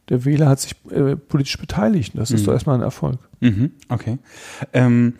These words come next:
Speaker 2: die, äh, Konrad-Adenauer-Stiftung, das Bildungsforum, hat auch eine eigene Wahlanalyse auf der Website veröffentlicht.
Speaker 1: Mhm.
Speaker 2: Die packe ich auch nochmal in die Shownotes. Wer da von euch nachlesen will, herzlich gerne.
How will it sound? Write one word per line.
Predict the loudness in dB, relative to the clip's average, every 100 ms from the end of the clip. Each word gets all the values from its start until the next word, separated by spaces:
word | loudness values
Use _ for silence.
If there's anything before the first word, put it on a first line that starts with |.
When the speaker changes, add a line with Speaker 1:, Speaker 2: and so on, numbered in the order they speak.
| -12 _
Speaker 2:
die, | -2 2 2 0
äh, | -4 -2 0
Konrad-Adenauer-Stiftung, | 2 2 2 0 0 2 0 -2 -4 -2 0
das | 0
Bildungsforum, | 2 2 0 0 2 2 0
hat | -4
auch | -6
eine | -2 -2 0
eigene | 0 2 2
Wahlanalyse | 4 4 4 -2 -2 -4 -6
auf | -6
der | -6 -4
Website | -4 -4 -6 -6
veröffentlicht. | -8 -6 -2 -2 -2 -4
Speaker 1:
Mhm. |
Speaker 2:
Die | -6
packe | -6 -6
ich | -2
auch | 0
nochmal | 2 0
in | -2
die |
Shownotes. | 0 2 2 0 -2 -2
Wer | 0
da | 0 -2
von | -4
euch | -6 -8 -6
nachlesen | -4 -4 -2 0 0 2
will, | 0 0 -6 -20 -2
herzlich | 0 0 -2 -6
gerne. | -2 0 0 -2